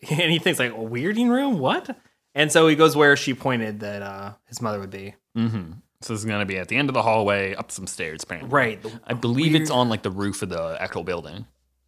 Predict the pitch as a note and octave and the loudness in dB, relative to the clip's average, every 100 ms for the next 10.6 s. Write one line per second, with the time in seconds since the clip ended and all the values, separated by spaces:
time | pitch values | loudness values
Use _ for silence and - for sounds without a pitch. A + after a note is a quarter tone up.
0 | _ - - C3+ D3+ G3+ D3+ B2 A#2 B2 | _ -8 -6 -6 -8 -10 -12 -12 -12 -10
1 | C#3 B2 G#2 G2+ F#2 F#2 A2+ F#3+ A#3 A3+ | -10 -10 -12 -14 -16 -10 -8 -6 -6 -6
2 | A3 F#3+ F3 F3+ G3 G3 F#3+ F#3+ G3 G3+ | -4 -4 -4 -4 -4 -4 -6 -6 -6 -6
3 | G3 G3 F3+ F#3+ C#3+ C3+ B2 - A2+ C#3 | -6 -8 -4 0 2 0 -4 -8 -4 -2
4 | D3+ A#2 A2+ G#3 D3 B2 A#2+ A2 A2+ A#2 | -2 0 0 2 4 6 6 4 2 0
5 | F2 G2+ A2 E2 C#2+ C#3 A#2+ A#2 A2 G#2+ | -2 -2 -2 -2 0 2 2 2 0 0
6 | D#2+ F#2+ - - C#3 C3 B2+ B2+ F3+ A3+ | -2 -10 -4 0 2 2 0 0 2 4
7 | A3+ A3 G3+ G3+ D3+ C#3 C3+ B2+ A#2+ - | 4 4 2 0 4 4 4 0 -4 -8
8 | - _ _ _ _ A2+ G#2+ G#2 G2+ - | -12 _ _ _ _ -8 -6 -6 -8 -8
9 | A#2+ A2+ A#2+ A#2 - G#2+ - G2+ - G2 | -4 0 2 2 0 -4 -6 -8 -8 -10
10 | F#2+ G2 G2 G2 - - | -14 -12 -12 -12 -18 -20